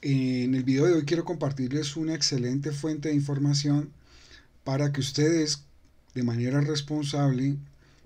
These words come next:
puedan validar las reservas, eh,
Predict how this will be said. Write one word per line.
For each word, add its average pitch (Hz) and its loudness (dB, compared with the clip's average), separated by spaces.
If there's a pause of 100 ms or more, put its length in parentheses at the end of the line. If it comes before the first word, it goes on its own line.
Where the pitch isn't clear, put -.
(240)
puedan 143 4 (300)
validar 135 2
las 139 2
reservas, 139 -2 (160)
eh, 117 -4